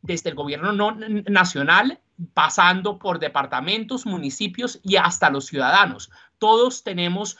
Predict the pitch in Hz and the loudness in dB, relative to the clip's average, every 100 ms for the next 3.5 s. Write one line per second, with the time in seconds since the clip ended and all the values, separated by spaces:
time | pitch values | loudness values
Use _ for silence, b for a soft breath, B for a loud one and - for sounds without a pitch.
0 | B B - 208 208 202 202 - 208 190 | B B -6 -2 2 2 2 -2 -2 -2
1 | 175 175 143 147 143 139 139 170 208 220 | -2 -6 0 0 0 0 2 4 4 0
2 | 175 170 185 180 202 208 208 208 180 143 | -4 -4 -2 0 2 2 0 -4 -4 -4
3 | 127 147 143 190 196 | 2 2 2 -4 -4